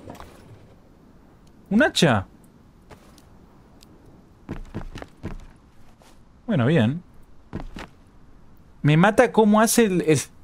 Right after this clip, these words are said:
el pato lo agarra en el aire. <laughs> Es increíble. ¿Hay cosas acá? No. ¿Esto? No se rompe.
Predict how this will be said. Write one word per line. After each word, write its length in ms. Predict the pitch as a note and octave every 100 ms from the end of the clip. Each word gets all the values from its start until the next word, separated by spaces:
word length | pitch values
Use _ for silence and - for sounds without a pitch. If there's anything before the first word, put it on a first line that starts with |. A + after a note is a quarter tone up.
| - - F3
el 180 | F3+ F3+
pato 300 | A#3+ B3 B3
lo 120 | G#3+
agarra 320 | G3 A3 A3+
en 80 | G#3
el 120 | G3
aire. 460 | G#3 A3+ G3 D3+ -
<laughs> 420 | - - - - -
Es 160 | G#3
increíble. 640 | A3 F3+ G3+ G#3+ F3+ D3 - _ - - - - - E3+ D#3 - - - - - _ - - - - - - - - - - -
¿Hay 140 | A#2
cosas 320 | G#3+ D#3+ E3 B2+
acá? 340 | B2 G3+ C4 - -
No. 160 | F2+ E2+ - - - - - - - - - - - - - - - - - - - - - - - - - - - - - - - - - - - - - - - - - - - - - - _
¿Esto? 280 | C3+ A3 B3+ - - - - - - - - - - - - - - - - - - -
No 80 | B2+
se 120 | A#2
rompe. 380 | A2 G2+ F2 G2+